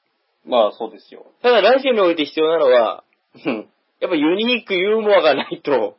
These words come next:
Speaker 1: そうだよね。
Speaker 2: うん。だから僕とかも批判とか悪口とか言いますよ、Facebookとか捕まえて。
Speaker 1: うん。
Speaker 2: 何かしらユーモアを入れたりとか、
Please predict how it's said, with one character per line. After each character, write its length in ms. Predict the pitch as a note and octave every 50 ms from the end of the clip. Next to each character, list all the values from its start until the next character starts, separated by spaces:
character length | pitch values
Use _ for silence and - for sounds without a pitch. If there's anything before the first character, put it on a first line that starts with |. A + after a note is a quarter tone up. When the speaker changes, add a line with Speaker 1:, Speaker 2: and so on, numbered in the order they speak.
| _ _ _ _ -
Speaker 1:
そ 160 | - E4 D4+
う 20 |
だ 80 | D#3 A#2
よ 80 | F#2
ね。 260 | F#2 A#2+ F3+ B3 - _ _ _ _ _ _ -
Speaker 2:
う 80 | C#3+ C#3
ん。 300 | C3 A#2+ A2 G#2+ A2 _ _ _ _ _ _ _ _ _ _ _ _ _ _ _ _ _
だ 60 | - G#3
か 100 | A3+ A3
ら 120 | F#3 -
僕 220 | - - G3 -
と 100 | - C4
か 120 | B3+ C4 A#3+
も 180 | G#3 F#3 D#3 D3
批 160 | - - E3
判 240 | E3 G3 G3 G3 F#3+
と 100 | G#3+ G#3
か 80 | F3
悪 420 | D#3+ C3+ A#2+ A2+ A2 B2+ C#3+ G3 G#3
口 220 | G3 - - -
と 80 | - G#2
か 80 | A#2+ A2+ A2+
言 140 | G2+ - _ - C3+ D3+
い 40 | D3+
ま 140 | D#3 E3+ E3+
す 60 | -
よ、 80 | -
Facebook 400 | - B2+ A#2+ A#2 - B2+ A#2 B2
と 80 | - -
か 140 | - A2+ G#2
捕 140 | - G2+ G2
ま 140 | A2+ G#2
え 40 | -
て。 220 | - G#2+ G2+ F#2 - _ _ _ _ _ _ _ _
Speaker 1:
う 60 | - G#2
ん。 340 | G2 G2+ G2+ F#2+ F#2 - -
Speaker 2:
何 240 | E3+ G#3+ B3 C#4 B3+
か 140 | C#4 C4+
し 40 | C4
ら 120 | C4+ C4 B3+
ユ 240 | A3 A#3+ C#4 D#4
ー 20 | D#4+
モ 120 | D4 C#4 A3+
ア 120 | F#3+ D#3+
を 40 | C#3+
入 160 | C3 C3 D3
れ 100 | D3+ E3
た 140 | E3 F3+ F3+
り 100 | E3+ D#3
と 100 | - B2+
か、 320 | - B2 G#2+ G#2+ G2+ -